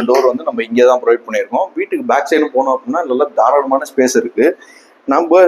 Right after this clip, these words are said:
யூஸ்வலா வீடியோஸ் இந்த ரெகுலரா பார்த்துட்டு இருக்க எல்லா கஸ்டமர்ஸ்க்குமே தெரியும், நம்ம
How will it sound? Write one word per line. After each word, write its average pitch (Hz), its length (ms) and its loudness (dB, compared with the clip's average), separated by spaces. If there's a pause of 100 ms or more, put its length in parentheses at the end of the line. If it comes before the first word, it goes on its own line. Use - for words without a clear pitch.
(160)
யூஸ்வலா 185 420 2
வீடியோஸ் 165 280 2
இந்த 127 160 2 (220)
ரெகுலரா 156 320 4
பார்த்துட்டு 131 240 -2
இருக்க 120 180 0
எல்லா 120 180 0
கஸ்டமர்ஸ்க்குமே 131 600 -6
தெரியும், 117 300 -4
நம்ம 139 180 -4